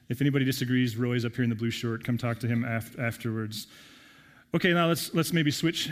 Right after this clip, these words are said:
topics. Uh, let's go to English. When do you use then? And when do you use than? Ew, you know, you'd have to talk amongst yourself.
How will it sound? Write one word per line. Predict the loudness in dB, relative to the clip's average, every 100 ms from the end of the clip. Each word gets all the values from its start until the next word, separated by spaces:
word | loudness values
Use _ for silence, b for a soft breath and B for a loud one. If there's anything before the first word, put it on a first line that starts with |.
| -2
topics. | 0 0 -2 -2 -2 -4 -6 -2
Uh, | 0 0
let's | -2 0
go | 0
to | 4
English. | 4 4 2 -2 -6 -8 -14 -6
When | 0 2
do | 2
you |
use | 2 2 0 2
then? | 2 4 2 0 -4 -10 -20 _ _ _ _ b b b b b b b _ -6
And | -2 0
when | 2 2 2 0 -2 -6 -12 -6
do | 0
you | 2
use | 4 4 4 4 0 -6 -12 _ -6
than? | 0 4 6 4 2 -4 -12 B B B _ _ _ _ -4
Ew, |
you | 0 2 2 2 2 2
know, |
you'd | 4 4
have | 2
to | 0
talk | -2 0
amongst | 0 0
yourself. | -2 -2